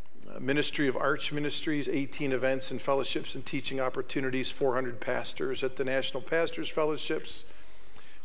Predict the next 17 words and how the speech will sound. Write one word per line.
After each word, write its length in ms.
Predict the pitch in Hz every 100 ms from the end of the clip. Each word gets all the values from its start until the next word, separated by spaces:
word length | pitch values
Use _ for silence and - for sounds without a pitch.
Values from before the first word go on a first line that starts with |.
| -
Um, 500 | 120 113 117 120 117 - - - - - - - - - - - - - - -
you 120 | 131
supported 540 | 147 - - 151 143 131
sending 300 | - 139 135
out 220 | 139 143
six 260 | - 151 -
thousand 480 | 139 143 135 120
Christmas 540 | 117 - 160 170 147 -
mailers, 680 | 147 143 143 139 127 - - - - - - - -
ten 240 | 156 147
G 100 | 131
L 140 | 143 135
B 160 | 135
I 160 | 131 131
classes, 880 | 127 131 131 131 - 127 - - - - - - - -
and, 400 | - 127 117 110 113
um, 420 | - 117 - -